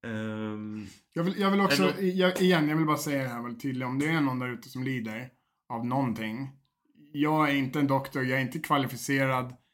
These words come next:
Speaker 2: Jag är bara någon som kan lyssna och kanske kan liksom hjälpa dig. Så nå ut till mig om ni behöv-, om ni liksom behöver prata om någonting. Sitt
Speaker 1: Mm.
Speaker 2: inte och lid i din ensamhet.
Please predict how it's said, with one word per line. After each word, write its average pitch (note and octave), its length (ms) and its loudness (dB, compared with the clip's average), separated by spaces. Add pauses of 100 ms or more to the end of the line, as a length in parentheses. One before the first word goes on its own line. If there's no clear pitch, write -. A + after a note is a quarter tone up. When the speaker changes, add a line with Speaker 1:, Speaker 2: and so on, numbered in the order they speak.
(160)
Speaker 2:
Jag C#3 160 0
är C3+ 40 2
bara C3 140 2
någon B2+ 180 0
som - 100 -12
kan B2 140 -6
lyssna A#2+ 360 -2
och A2 140 -4
kanske B2 260 -4
kan A#2+ 180 -6
liksom A2+ 200 -8
hjälpa A2+ 320 -6
dig. G#2+ 120 -6
Så B2 120 -8
nå D3 200 4
ut F3+ 160 2
till C#3 100 -2
mig A#2+ 140 -2
om A#2+ 120 0
ni A#2+ 80 0
behöv-, A2+ 420 -6
om C3+ 160 -4
ni A#2+ 200 -2 (420)
liksom A2 420 -6
behöver C#3+ 240 0
prata B2+ 380 -2
om B2 80 -2
någonting. A#2 460 -4
Sitt - 180 0
Speaker 1:
Mm. - 120 -2
Speaker 2:
inte C#3 140 0
och B2 60 -2
lid A#2+ 460 -2 (440)
i C3+ 140 -2
din A#2 200 -2
ensamhet. A2+ 600 -4